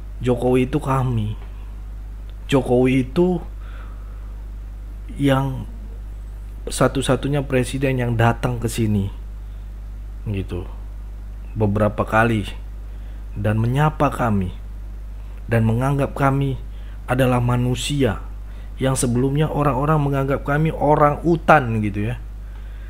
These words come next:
Ini miris. Pantesan mereka mau minta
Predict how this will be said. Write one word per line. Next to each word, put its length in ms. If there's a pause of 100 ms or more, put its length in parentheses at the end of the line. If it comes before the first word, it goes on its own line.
(180)
Ini 80
miris. 640 (1500)
Pantesan 560
mereka 320
mau 240
minta 560